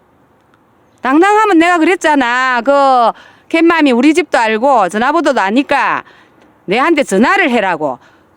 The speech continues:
분명히 그 앞에 한 달 정도 돼서 내 그 말을 했는데도 전화 한 통 안 하고 또 이런 짓들을 합니다. 그리고 당신들이 여기 아이들 다 잡아가도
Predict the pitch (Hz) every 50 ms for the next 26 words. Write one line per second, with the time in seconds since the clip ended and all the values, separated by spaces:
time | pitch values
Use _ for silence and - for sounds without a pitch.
0 | _ _ _ 247 269 311 349 381 415 427 427 403 370 269 294 311 339 359 - 339
1 | 311 381 381 381 349 320 285 262 240 226 - - 233 254 254 269 240 330 320 277
2 | 262 - 233 208 214 214 196 302 294 285 254 220 208 208 240 233 208 190 175 170
3 | 170 165 202 208 175 151 131 - _ _ _ _ _ _ _ - 208 220 262 294
4 | 320 320 294 277 226 208 214 214 202 - 233 226 269 262 262 233 208 - - 208
5 | 190 185 - 240 233 240 233 190 175 165 160 165 180 233 302 330 311 285 _ _
6 | _ _ _ _ _ _ _ _ _ _ _ _ _ _ _ _ _ _ _ _
7 | _ _ _ _ _ _ _ _ _ _ _ _ _ _ _ _ _ _ _ _
8 | _ _ _ _ _ _ _ _ _ _ _ _ _ _ _ _ _ _ _ _
9 | _ - - _ _ _ _ _ _ - 349 349 330 277 247 240 233 - 247 254
10 | 269 320 359 359 349 311 285 285 320 339 277 269 277 311 302 277 220 240 - 226
11 | 202 214 247 330 339 311 262 226 247 240 240 202 202 175 165 160 147 135